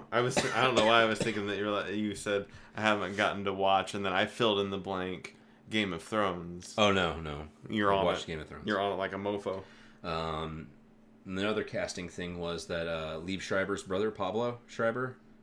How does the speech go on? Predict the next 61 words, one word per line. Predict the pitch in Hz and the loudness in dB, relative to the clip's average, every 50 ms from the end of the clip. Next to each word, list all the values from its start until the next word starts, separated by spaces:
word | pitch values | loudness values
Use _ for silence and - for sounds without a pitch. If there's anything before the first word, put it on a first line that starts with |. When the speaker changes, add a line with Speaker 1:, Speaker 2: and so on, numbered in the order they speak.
| - - | -20 -10
Speaker 2:
that | - 90 87 85 | -6 -6 -4 -2
was | 92 87 85 - | -2 -2 -2 -2
in, | 98 90 90 90 90 90 87 87 | -4 -4 -4 -4 -4 -4 -4 -4
uh, | 85 85 85 82 82 80 78 78 82 85 - - - - - - - - - - - - - - - - - - - - - - - - - | -2 -2 -2 -4 -4 -4 -6 -8 -10 -12 -16 -20 -20 -20 -20 -20 -20 -20 -20 -20 -20 -20 -20 -20 -20 -20 -20 -20 -20 -20 -20 -20 -20 -12 -10
what | 135 131 | -10 -8
was | 135 131 | -6 -6
he | 117 107 | -6 -4
in? | 98 85 76 - | -6 -6 -4 -2
Orange | 110 107 104 101 | 0 0 2 0
is | 98 87 | 0 -2
the | 92 | -2
New | 90 85 | -2 -2
Black. | 73 78 76 76 71 - - - - - - - - - - - - - | -4 -4 -6 -6 -8 -12 -16 -20 -20 -20 -20 -20 -20 -20 -20 -20 -8 -4
Speaker 1:
Oh, | 139 | -2
Speaker 2:
He | - | 0
was | - 185 | 2 2
Speaker 1:
really? | - 101 95 | 2 0 0
Speaker 2:
in | 92 | -2
Orange | 92 85 90 | -2 -4 -4
is | 82 78 85 | -6 -6 -6
the | 82 | -8
New | 80 | -6
Black | - 90 87 80 - 87 | -4 -4 -4 -4 -4 -8
as | 82 - | -10 -8
kind | - 90 85 | -8 -8 -6
of | 80 | -6
like | 80 - - | -6 -8 -8
a | 76 | -6
bad | - 85 76 76 78 80 | -4 -2 -2 -2 -4 -4
guy | 82 80 78 78 | -6 -6 -6 -6
in | 80 80 82 85 | -8 -8 -8 -6
one | 87 82 | -6 -8
of | 82 | -8
the | - | -10
first | - - 87 82 - - | -10 -6 -6 -6 -6 -8
couple | - - - - 85 82 | -10 -12 -12 -12 -12 -14
seasons | - - 87 92 107 117 117 120 | -10 -10 -8 -8 -8 -10 -10 -10
or | 127 | -10
something | 117 - 127 123 - 127 127 | -10 -10 -10 -8 -8 -8 -8
like | 127 131 - | -8 -8 -6
that. | 135 131 135 135 107 | -6 -6 -6 -4 -4
Speaker 1:
I | 113 | -4
don't | 120 107 92 | -4 -2 -2
know | 110 120 117 | -2 -2 -2
this | 110 104 98 - | -2 -4 -4 -4
fella. | - 95 90 90 92 - | -4 -6 -6 -4 -4 -2
Speaker 2:
Um, | 107 104 101 95 95 87 87 87 | 0 0 2 2 0 0 -2 -2
but | 87 95 - | -2 -4 -2
he | - 120 120 | -2 2 2
got | 131 127 113 | 4 2 2
s-, | - - - - - - | 0 -4 -8 -8 -10 -8
cast | - 135 127 127 127 - - | -6 -4 -2 -2 -2 -4 -6
to | - 139 | -8 -10
play | - - 127 117 113 113 110 107 104 | -6 -4 -2 2 4 6 6 6 4
Master | 98 95 139 180 190 - - 104 | 4 2 0 0 0 0 -4 -4
Chief | - - 87 73 - - - - - - | -4 -4 -6 -6 -8 -10 -16 -20 -20 -8
in | - 110 104 104 104 101 98 87 | -4 -2 0 0 0 0 -2 -2
the | 92 | -4
Showtime | - - 139 135 131 131 117 98 90 85 | 0 2 2 2 4 2 0 -2 -2 0
Halo | 107 135 139 117 90 85 | -2 0 0 0 0 -2
series, | - - - 90 80 73 82 87 - - - | -4 -4 -4 -6 -6 -6 -8 -8 -8 -8 -8